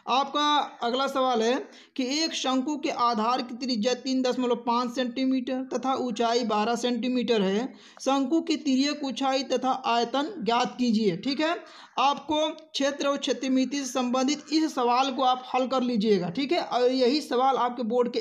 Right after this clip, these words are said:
एग्जाम में आएगा। ठीक है, देखिए जितने भी प्रश्न बता रहे हैं, बस इतना प्रश्न आप करके चले जाइए बोर्ड के एग्जाम में, हंड्रेड परसेंटेज आप सभी सवालों को अच्छे प्रकार से करके आएंगे। ठीक है, देखिए आपका अगला सवाल रहेगा कि यदि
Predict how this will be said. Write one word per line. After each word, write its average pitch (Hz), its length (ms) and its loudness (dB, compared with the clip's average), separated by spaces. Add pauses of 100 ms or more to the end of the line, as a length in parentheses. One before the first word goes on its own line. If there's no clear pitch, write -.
(100)
एग्जाम 226 340 -2
में - 220 -4 (100)
आएगा। 214 480 2 (500)
ठीक 294 180 2
है, 349 120 4
देखिए 294 320 0
जितने 294 400 -2
भी 330 100 0
प्रश्न 285 340 -4
बता 269 260 0
रहे 277 120 0
हैं, - 20 -2
बस 302 240 -4
इतना 277 300 -2
प्रश्न 294 420 -4
आप 247 240 0
करके 269 240 -2
चले 254 240 2
जाइए 247 260 2
बोर्ड 226 280 2
के 233 60 0
एग्जाम 196 380 0
में, 247 160 2
हंड्रेड 262 520 -2
परसेंटेज 240 600 -2
आप 269 320 0 (800)
सभी 247 280 0
सवालों 269 440 2
को 277 120 -2
अच्छे 254 340 -2
प्रकार 247 340 0
से 247 80 -4
करके 240 320 0
आएंगे। 226 300 0
ठीक 269 200 -2
है, 294 360 -2 (340)
देखिए 277 240 2
आपका 302 280 0
अगला 269 240 0
सवाल 262 300 0
रहेगा 233 340 2
कि 269 240 -2
यदि 269 200 0